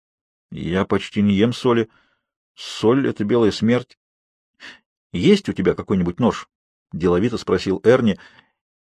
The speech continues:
Не дождавшись ответа, сам открыл обшарпанное трюмо, вытащил оттуда столовый нож и ловко поддел крышку урны.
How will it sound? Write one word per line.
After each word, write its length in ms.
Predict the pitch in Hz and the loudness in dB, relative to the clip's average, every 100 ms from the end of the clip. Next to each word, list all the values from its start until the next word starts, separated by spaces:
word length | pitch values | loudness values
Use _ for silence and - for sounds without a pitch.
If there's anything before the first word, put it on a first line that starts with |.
| _ | _
Не 160 | 104 110 | 2 4
дождавшись 560 | 120 107 120 - 113 117 | 4 4 4 4 0 0
ответа, 360 | - 131 107 | 2 2 2
сам 240 | - 117 101 | 4 4 4
открыл 300 | - 101 92 | 2 0 0
обшарпанное 520 | - 104 - 92 90 | 2 0 2 -2 -2
трюмо, 360 | 95 98 143 | 0 2 2
вытащил 400 | 110 117 95 95 | 0 -2 -2 -2
оттуда 280 | 90 - 87 | -2 -2 -6
столовый 380 | - 98 95 95 | -2 0 2 2
нож 320 | 123 139 - _ _ _ | 0 -2 -10 _ _ _
и 100 | 98 | 0
ловко 480 | 95 127 160 - 104 | 4 4 4 2 -4
поддел 580 | - 110 90 87 147 139 | 2 2 2 4 4 4
крышку 460 | 110 120 - 110 | 0 -2 -4 -6
урны. 400 | - 101 80 76 | -2 -4 -4 -8